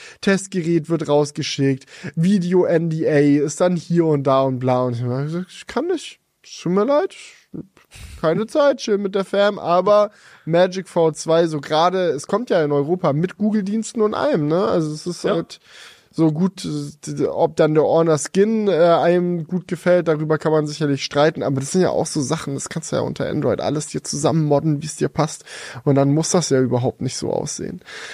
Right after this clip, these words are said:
Speaker 1: Ja, also sehr nachvollziehbarer Platz drei. Mein Platz drei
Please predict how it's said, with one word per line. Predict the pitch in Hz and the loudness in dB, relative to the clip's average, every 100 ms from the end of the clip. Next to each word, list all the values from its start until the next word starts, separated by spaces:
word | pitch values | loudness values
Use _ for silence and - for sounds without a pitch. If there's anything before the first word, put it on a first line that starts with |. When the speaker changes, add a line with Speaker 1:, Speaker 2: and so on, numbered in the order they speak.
| - - | -14 -4
Speaker 1:
Ja, | 139 - _ _ | -2 -2 _ _
also | 170 170 170 160 165 | -2 2 4 2 2
sehr | 160 165 180 | 0 2 2
nachvollziehbarer | 180 160 170 151 170 151 151 147 143 _ _ | 0 -2 -6 -6 -6 -2 0 2 -2 _ _
Platz | - 165 170 - | -4 -2 -2 -4
drei. | 156 151 208 233 | -2 2 2 2
Mein | 190 285 | 0 0
Platz | 285 254 - - | -2 -4 -6 -12
drei | 143 175 262 | 0 2 2